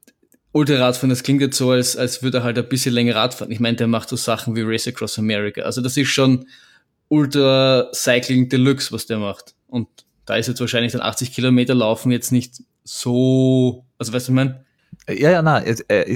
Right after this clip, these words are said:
Speaker 2: er, ähm, hat ja auch eine Marathon-Bestzeit, glaub ich, unter drei Stunden. Das ist schon zwar eine Zeitl her, aber trotzdem.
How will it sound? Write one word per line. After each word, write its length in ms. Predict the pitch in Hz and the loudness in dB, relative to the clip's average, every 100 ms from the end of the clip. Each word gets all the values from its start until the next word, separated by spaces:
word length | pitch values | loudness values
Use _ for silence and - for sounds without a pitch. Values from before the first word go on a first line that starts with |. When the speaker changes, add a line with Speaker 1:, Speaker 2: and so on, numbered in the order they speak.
| - | -2
Speaker 2:
er, 880 | 92 92 95 101 - 90 87 87 87 | 2 4 2 0 0 0 2 0 -2
ähm, 240 | 87 87 | -4 -4
hat 200 | 92 90 | -4 0
ja 100 | 90 | 0
auch 200 | 80 87 | 0 0
eine 100 | 85 | -2
Marathon-Bestzeit, 1700 | 80 78 80 110 95 - _ _ _ _ - - - 107 - - 98 | -2 -2 -4 -2 -4 -6 _ _ _ _ -16 -14 0 0 0 0 -2
glaub 180 | - 85 | 0 0
ich, 180 | 85 - | -2 -2
unter 280 | 104 98 92 | -2 0 0
drei 220 | 80 76 | 0 -2
Stunden. 520 | - 90 92 - 143 - _ _ _ _ _ _ | 0 -2 -2 0 -2 -4 _ _ _ _ _ _
Das 120 | 107 95 | 0 2
ist 140 | 98 | 2
schon 180 | 101 87 | 0 0
zwar 180 | 95 80 | 2 0
eine 80 | |
Zeitl 360 | - 76 - 78 | 2 0 0 -4
her, 340 | 73 80 131 | -2 0 0
aber 220 | 82 82 82 | 0 -2 -2
trotzdem. 460 | - - 113 143 | -6 -4 -2 -2